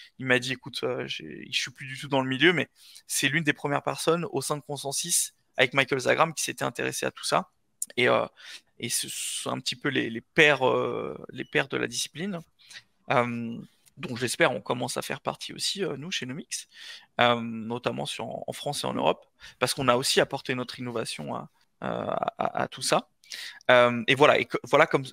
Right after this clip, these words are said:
comment, comment tout a commencé, si tu veux, et après, ben, on a vite, euh, recruté, assemblé l'équipe, et cetera, et on est toujours une boîte, euh, mine de rien, très jeune, pour qui c'est allé assez vite, parce qu'en un an, on est passé de zéro à dix, donc tu vois, ça s'est fait super rapidement, et là, on,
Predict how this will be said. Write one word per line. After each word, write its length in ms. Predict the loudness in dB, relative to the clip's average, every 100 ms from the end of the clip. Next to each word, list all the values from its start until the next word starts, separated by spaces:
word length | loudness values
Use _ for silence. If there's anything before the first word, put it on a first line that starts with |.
| -2
comment, 420 | -2 0 -4 -4
comment 260 | -4 -4
tout 160 | -4 0
a 80 | 0
commencé, 440 | 0 -2 -2 -4 -4
si 140 | -6
tu 120 | -2
veux, 120 | 2 4
et 60 |
après, 320 | 4 4 2
ben, 240 | 4 2 0 _ _ -10
on 100 | -2
a 100 | -2
vite, 280 | -2 -4 -2
euh, 240 | 0 0
recruté, 760 | -4 -6 -10 -6 2 4 6 4
assemblé 400 | 0 -4 -8 -8
l'équipe, 460 | -8 -8 -10 -8
et 60 | -8
cetera, 440 | -10 -4 2 4
et 40 | 2
on 100 | 0
est 100 | -10
toujours 300 | -12 -8 -8
une 80 | -6
boîte, 300 | -6 -6 -8
euh, 100 | -10 -12 -20 -18 -12
mine 160 | -2
de 80 | 4
rien, 220 | 4 4
très 240 | 2 2 4
jeune, 320 | 6 4 4
pour 180 | -8 -10
qui 120 | -4
c'est 180 | 0 2
allé 120 | 2
assez 220 | 2 0
vite, 200 | -2 -6
parce 180 | -8 -6
qu'en 400 | -2 -2 -2 -2
un 140 | -2 0
an, 120 | -2
on 60 | -4
est 100 | -6
passé 240 | -8 -8
de 60 | -4
zéro 280 | 0 2
à 60 | 2
dix, 300 | 0 -6 -6 _ _ _ -12
donc 140 | -8
tu 100 | 0
vois, 140 | 2
ça 120 | 2 -2
s'est 140 | -6
fait 220 | -8 -8
super 400 | -6 -6 0 2
rapidement, 460 | 4 2 -2 0 2
et 80 | 8
là, 260 | 8 8
on, 140 | 6